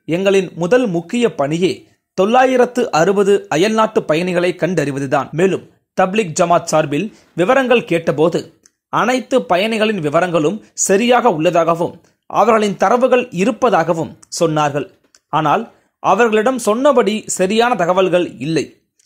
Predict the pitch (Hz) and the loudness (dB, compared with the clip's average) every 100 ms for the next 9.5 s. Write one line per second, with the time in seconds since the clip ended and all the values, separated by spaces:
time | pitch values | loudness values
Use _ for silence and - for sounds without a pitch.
0 | _ - 165 214 247 240 151 160 147 143 | _ -4 0 2 2 0 0 0 0 -6
1 | - _ _ - 202 247 277 269 180 226 | -10 _ _ 0 2 4 2 0 0 2
2 | 233 233 151 156 147 165 156 143 165 139 | 0 -2 -2 -2 -2 -2 -2 -2 -4 -6
3 | - _ _ 190 208 254 233 226 - 151 | -10 _ _ 0 2 2 2 -2 -6 -4
4 | 165 220 220 202 143 139 139 131 _ _ | 0 2 2 0 -2 -4 -6 -8 _ _
5 | _ _ - - 214 262 277 294 214 254 | _ _ -8 -2 2 2 2 2 2 2
6 | 247 247 156 180 214 208 208 185 143 170 | 2 0 0 0 2 2 -2 -2 0 0
7 | 170 143 160 160 110 _ _ - 156 160 | 0 0 -2 -2 -8 _ _ -8 0 2
8 | 214 190 165 196 190 196 160 165 185 170 | 2 2 0 2 2 0 0 -2 -2 -2
9 | 160 156 147 180 | -2 0 0 -2